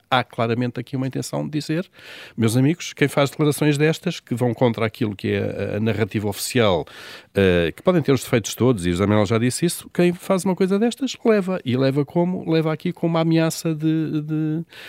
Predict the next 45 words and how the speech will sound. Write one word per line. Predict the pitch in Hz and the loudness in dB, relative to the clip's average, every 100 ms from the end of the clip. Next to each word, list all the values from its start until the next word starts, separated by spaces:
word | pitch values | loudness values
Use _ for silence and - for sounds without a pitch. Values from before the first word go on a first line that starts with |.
| - | -12
ou | - 117 120 | -4 2 2
de | - | 2
cancelamento | 117 - 117 120 | -2 0 2 2
de | - | 0
serviços, | 127 123 160 165 - - - | -2 0 0 -2 -6 -10 -6
eh, | 110 107 104 92 | 0 0 0 0
ou | 107 | 2
de | 104 107 | 2 0
controle | 104 117 107 110 | -2 -2 0 0
de | 107 | 0
faturas, | 123 117 139 147 156 - | -2 -2 -2 -2 -4 -6
o | 151 | -2
que | 180 | -2
é | |
um | |
disparate. | 180 - 160 202 - | -2 -4 -2 -2 -2
Eu | 87 | -2
acho | 80 - | -4 -6
que, | |
obviamente, | - 90 95 113 - - - - | -8 -2 0 0 -2 -14 -20 -4
qualquer | - 170 143 | 2 4 4
especulação, | 127 - 117 127 - 95 | 2 2 2 0 0 0
qualquer, | 104 - 113 - - | 2 2 0 -2 -6
qualquer | - 127 160 | 0 2 2
prática | - 120 98 98 | 0 -2 -2 -2
empresarial | 110 - 113 98 80 | -2 -2 -2 0 0
que | - | -2
viole | 92 98 95 | -2 0 0
regras | 98 90 104 | -2 -2 -2
do | 117 | -4
mercado | 117 156 151 | -4 -4 0
devem | 160 156 | 0 0
ser, | - 156 156 | 0 -4 -4
obviamente, | 143 120 117 131 117 | -4 -2 0 -2 -2
vigiadas | 117 90 98 123 - - - | -4 0 0 0 -6 -14 -4
e | 104 | -2
para | 92 | 2
isso | 117 - | 2 4
há | 120 | 2
en-, | 113 110 107 | 2 -2 -4
entidades | 101 110 113 - | -2 0 0 -4
reguladoras. | 95 92 76 69 69 - - - - | -2 -2 0 -4 -6 -10 -18 -20 -2
Não | 107 117 127 123 | 6 8 8 6
pode | 123 120 | 0 -2
ser | - 123 127 | 2 2 2